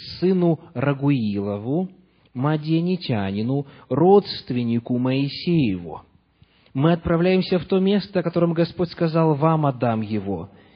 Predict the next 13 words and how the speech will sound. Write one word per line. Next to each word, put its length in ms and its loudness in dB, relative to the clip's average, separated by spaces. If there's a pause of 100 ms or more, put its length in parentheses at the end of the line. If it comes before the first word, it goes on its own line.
Иди 240 -2
с 140 -6
нами, 480 -4 (340)
мы 140 0
сделаем 380 -2
тебе 200 -2
добро, 720 0 (380)
ибо 180 -4
Господь 500 -8
доброе 480 -2
изрёк 460 -8
об 160 -10
Израиле“. 680 -12